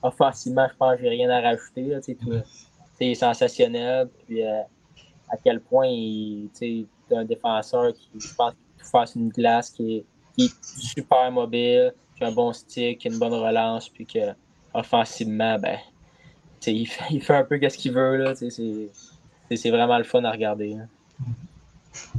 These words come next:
Speaker 2: Euh, ton moment de hockey inoubliable ?
Speaker 1: Euh... Je peux dire, vite de même, tu sais, j'en ai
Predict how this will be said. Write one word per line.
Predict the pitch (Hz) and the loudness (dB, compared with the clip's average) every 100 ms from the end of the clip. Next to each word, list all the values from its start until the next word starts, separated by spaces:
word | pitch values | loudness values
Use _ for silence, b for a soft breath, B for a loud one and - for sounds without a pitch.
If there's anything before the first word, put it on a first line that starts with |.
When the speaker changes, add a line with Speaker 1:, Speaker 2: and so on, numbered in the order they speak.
| - - b b b b - - | -6 -8 b b b b -20 -6
Speaker 2:
Euh, | 147 143 | 0 2
ton | 147 147 | 4 4
moment | 151 160 165 | 6 8 8
de | |
hockey | 151 139 139 165 | 10 8 10 8
inoubliable ? | 139 139 143 135 127 127 - - 117 - _ _ _ _ _ _ _ _ _ _ _ _ - - _ - - - - | 6 6 6 4 4 2 -2 -8 -12 -14 _ _ _ _ _ _ _ _ _ _ _ _ -20 -20 _ -12 -12 -16 -10
Speaker 1:
Euh... | 113 123 143 156 160 156 151 - _ _ _ _ _ _ _ _ _ _ _ _ - - _ _ - - _ _ _ _ - _ - _ _ _ _ - | 0 2 2 0 -2 -4 -6 -12 _ _ _ _ _ _ _ _ _ _ _ _ -20 -20 _ _ -20 -20 _ _ _ _ -20 _ -20 _ _ _ _ -12
Je | 147 - | -10 -10
peux | - 143 | -4 -4
dire, | 123 127 190 202 143 - - - - - - | -2 0 2 2 0 -4 -10 -20 -20 -20 -16
vite | 113 175 165 | -2 0 2
de | 135 123 120 | 2 2 2
même, | 156 165 | 0 0
tu | - | -2
sais, | 151 131 | -6 -4
j'en | 123 113 | -4 -2
ai | 117 120 | -2 -4